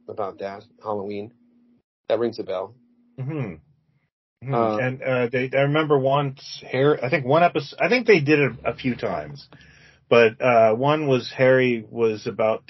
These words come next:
Speaker 2: to, he was dating a woman who ends up in court 'cause she's a witch. Um,
Speaker 1: <laughs>
Speaker 2: and, uh, yeah, there, there's, there's a few of them.
Speaker 1: That was a good, that was a fun show. That was always a fun show.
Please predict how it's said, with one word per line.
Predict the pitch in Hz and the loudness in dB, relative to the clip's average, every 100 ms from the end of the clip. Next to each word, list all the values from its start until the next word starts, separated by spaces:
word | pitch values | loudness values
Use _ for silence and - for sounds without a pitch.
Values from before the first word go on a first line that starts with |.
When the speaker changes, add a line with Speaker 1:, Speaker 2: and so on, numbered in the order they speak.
| - | -10
Speaker 2:
to, | 110 | -8
he | 95 123 | -4 -4
was | 104 | 0
dating | 127 120 117 | 2 2 0
a | 113 | 0
woman | 110 110 107 | 0 -2 -6
who | 104 104 | -8 -10
ends | - 120 110 | -4 -4 2
up | 113 107 | 0 0
in | 92 | -6
court | - 113 107 | 0 0 0
'cause | - 101 | -4 -6
she's | - 98 | -6 -6
a | 90 | -6
witch. | 95 151 - - - _ _ _ _ _ _ _ _ _ _ _ _ _ - | -2 -2 -2 -12 -14 _ _ _ _ _ _ _ _ _ _ _ _ _ -8
Um, | 95 98 98 98 92 - | -4 -2 -2 -2 -8 -12
Speaker 1:
<laughs> | - 135 170 156 - 165 - 160 160 - - _ _ _ _ _ _ _ _ 139 - - - | -12 -6 -4 -4 -6 -6 -6 -6 -8 -14 -16 _ _ _ _ _ _ _ _ -16 -16 -18 -14
Speaker 2:
and, | 92 92 92 90 90 92 | -6 -2 0 0 0 2
uh, | 95 | 4
yeah, | 98 156 135 | 4 4 4
there, | 123 | 4
there's, | 127 143 147 - | 4 2 0 0
there's | 135 147 | 2 2
a | 123 | 0
few | - 156 143 | -4 0 2
of | 87 | 0
them. | 80 90 _ _ _ _ _ _ _ _ _ - | -4 -12 _ _ _ _ _ _ _ _ _ 2
Speaker 1:
That | 175 | 2
was | 214 | 2
a | 165 | -2
good, | 139 101 | -6 -2
that | 190 | -2
was | 208 147 | -2 -4
a | |
fun | - 104 | -10 -12
show. | 90 73 62 - _ _ | -12 -14 -14 -16 _ _
That | 139 | -6
was | 135 | -4
always | 98 80 - | -6 -8 -16
a | |
fun | - - | -20 -16
show. | - | -16